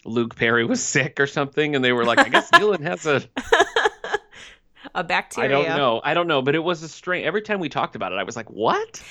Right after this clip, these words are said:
Speaker 2: In the Hulu
Speaker 1: So.
Speaker 2: synopsis, it's, like, in the actual synopsis that
Speaker 1: Yeah.
Speaker 2: he got bacteria from surfing.
Speaker 1: Yeah.
Speaker 2: So, anyway, Andrea accosts Mister Myers and wants to know why she got a B plus.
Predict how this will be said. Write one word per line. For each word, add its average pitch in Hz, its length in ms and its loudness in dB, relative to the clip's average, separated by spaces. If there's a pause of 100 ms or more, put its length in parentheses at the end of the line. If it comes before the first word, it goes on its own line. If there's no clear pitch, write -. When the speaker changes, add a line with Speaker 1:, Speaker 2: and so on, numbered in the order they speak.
(160)
Speaker 2:
In 240 140 -4
the 254 120 4
Hulu 370 300 2
Speaker 1:
So. 381 60 2
Speaker 2:
synopsis, 190 680 2
it's, 190 180 -6
like, 180 220 -2 (120)
in 190 180 -4
the 175 120 -4
actual 156 360 -6
synopsis - 920 -12
that 175 100 -2
Speaker 1:
Yeah. 107 120 0
Speaker 2:
he 165 100 -6
got 151 340 0 (340)
bacteria 147 560 -6
from - 180 -18
surfing. - 540 -14 (260)
Speaker 1:
Yeah. 123 260 0 (240)
Speaker 2:
So, - 320 -10 (340)
anyway, 165 400 2 (420)
Andrea 240 640 6
accosts 226 500 2
Mister 196 240 -8
Myers 165 400 -2
and 170 100 -4
wants 175 180 -2
to 185 60 -8
know 170 80 -4
why 165 220 0
she - 160 -6
got 208 160 0
a 226 60 0
B 254 140 -6
plus. - 680 0